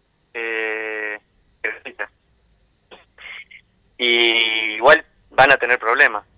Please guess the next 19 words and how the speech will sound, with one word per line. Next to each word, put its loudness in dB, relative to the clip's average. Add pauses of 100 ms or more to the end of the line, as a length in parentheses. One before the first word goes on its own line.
(480)
van 4
a -18
tener -18
problemas, -10
pero -6
sin -8
embargo 4
en 0
Argentina -8
se -12
fabrica -6
la -4
tecnología -8
que -12
conforma -6
la -8 (140)
C -10
T -8
I -14